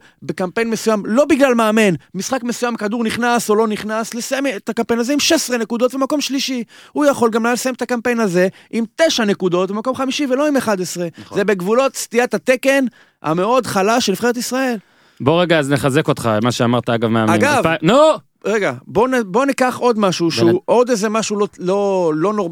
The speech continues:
Speaker 1: לא בגדר הנורמה שקרה בקמפיין הזה, וזה זהבי לצד שני, נקרא לזה. אם אנחנו נתיישר עם הטענה שבאמת הרצוג מוריד את רמת הנבחרת.
Speaker 2: מהמם.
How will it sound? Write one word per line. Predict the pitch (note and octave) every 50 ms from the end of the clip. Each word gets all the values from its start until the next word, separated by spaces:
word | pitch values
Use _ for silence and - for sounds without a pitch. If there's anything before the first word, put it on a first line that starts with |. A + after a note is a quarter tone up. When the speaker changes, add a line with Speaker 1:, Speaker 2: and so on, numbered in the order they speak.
| D#3 -
Speaker 1:
לא | D3+ G3 A3
בגדר | A#3 G3+ A3 G#3+ G#3 G3+
הנורמה | F#3 F3 E3+ G3 G3+ G3 F#3+ F3+
שקרה | - D#3 - D#3 D#3+ E3
בקמפיין | D#3+ D3+ - C3 B2 C#3+ D3 D#3
הזה, | F3+ F#3 G#3+ G3
וזה | G3+ F3+ G#3 A3
זהבי | F#3+ A#3+ A#3+ B3 B3+ G#3 G3+
לצד | F#3 F3+ - A3 G3+
שני, | - G3 G3 G3 F#3+ F3+
נקרא | D#3+ C#3+ - D3
לזה. | C3 A2+ C#3
אם | E3+ F#3
אנחנו | F3+ E3 D#3+
נתיישר | D3 B2+ - B2 - - F#3+ G3+
עם | F3 E3 C#3
הטענה | B2+ - B2+ C3 D#3+
שבאמת | F3+ - C3 A#2+ D3+ E3 - _ _
הרצוג | - D3+ D#3+ - - E3 C#3 A#2 - _ - - _ _ _
מוריד | - B2+ C3 B2 D#3+ F3+
את | E3 C#3+
רמת | C#3 C#3 C#3+ D3 C#3+
הנבחרת. | C#3 B2 A#2 - - A2 G2 G2 F#2+
Speaker 2:
מהמם. | - A2 G#2 A2+ A#2